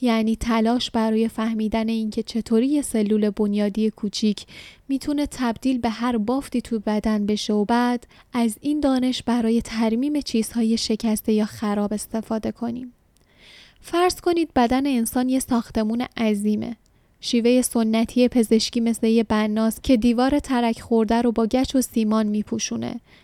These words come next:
یا یه تعمیرکار که پنجرهٔ شکسته رو با چوب و شیشهٔ جدید عوض می‌کنه. اما پزشکی بازساختی مثل یه معمار یا مهندسه که نقشه‌های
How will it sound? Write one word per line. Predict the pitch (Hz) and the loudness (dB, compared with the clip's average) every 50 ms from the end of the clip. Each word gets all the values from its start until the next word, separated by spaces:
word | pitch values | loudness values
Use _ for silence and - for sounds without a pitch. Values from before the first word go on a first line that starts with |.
| _ _ - | _ _ 2
یا | 254 247 | 4 4
یه | 254 277 285 | 4 4 2
تعمیرکار | - - 269 240 233 226 226 226 226 226 - - 240 233 233 | 2 0 0 0 0 0 0 -2 -2 -2 -2 0 0 2 2
که | 233 - 240 | 0 -2 -4
پنجرهٔ | - 240 240 226 220 214 226 226 240 277 311 | -2 -2 -2 0 0 0 0 0 2 0 0
شکسته | 302 - 254 240 240 226 226 - - 233 233 | 0 -2 -2 0 0 0 0 0 0 0 0
رو | 233 226 | 0 0
با | 214 226 220 | 0 -2 -2
چوب | - - - 269 277 269 | -4 -6 -8 -6 -4 -4
و | 277 | -4
شیشهٔ | 254 - - 226 208 - 226 220 226 226 | -4 -2 -2 -2 0 2 2 2 4 2
جدید | 214 - 220 214 208 - 214 208 - | 2 0 0 0 0 0 -2 -2 -2
عوض | 208 208 208 214 214 208 202 - - | -2 -4 -4 -4 -4 -6 -6 -8 -8
می‌کنه. | 214 208 - 220 220 220 220 220 226 - _ _ _ 254 | -10 -10 -8 -8 -8 -8 -8 -10 -12 -14 _ _ _ 0
اما | 247 240 233 233 | 2 4 4 4
پزشکی | - 247 226 214 - 220 220 - - - 285 302 | 4 4 4 4 4 4 2 2 2 2 2 4
بازساختی | 285 - 262 254 247 - - 247 240 233 - - - 247 233 233 226 - - - - - - 277 | 4 4 2 2 2 0 0 0 0 0 0 -2 0 2 2 2 2 -2 -6 -16 -20 -6 0 0
مثل | 285 277 - 294 | 0 2 2 2
یه | 285 269 269 277 | 4 4 4 2
معمار | 269 254 240 233 226 220 214 226 233 233 | 2 2 2 2 2 2 2 2 2 2
یا | 233 233 226 | 2 2 2
مهندسه | 220 214 214 220 233 220 214 214 226 - - 240 | 2 0 0 0 0 2 2 2 0 0 0 0
که | - - 226 | 0 2 0
نقشه‌های | 220 220 226 214 - - 240 226 233 240 247 | 0 0 -2 -2 -2 -2 0 2 2 2 2